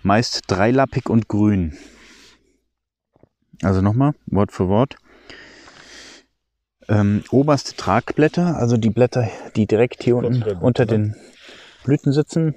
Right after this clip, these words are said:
Speaker 2: Was ist mit denen? Dreilappig?
Speaker 1: Die sind kürzer oder weniger länger als die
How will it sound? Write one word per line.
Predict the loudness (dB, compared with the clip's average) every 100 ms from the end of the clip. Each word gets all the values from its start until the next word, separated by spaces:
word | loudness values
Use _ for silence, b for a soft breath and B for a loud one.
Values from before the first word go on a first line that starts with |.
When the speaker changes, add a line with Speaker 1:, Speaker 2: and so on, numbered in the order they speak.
| -8
Speaker 2:
Was | -16
ist | -12
mit | -12
denen? | -12 -16 -18 -16
Dreilappig? | -10 -8 -6 -10 -14 _ _ _
Speaker 1:
Die | -2
sind | 0 2 0 -4 _ _
kürzer | -12 0 0 0 -2 -2
oder | 0 0 2
weniger | 2 2 0
länger | 0 2 0
als | 0 -4
die | -4 -2 -2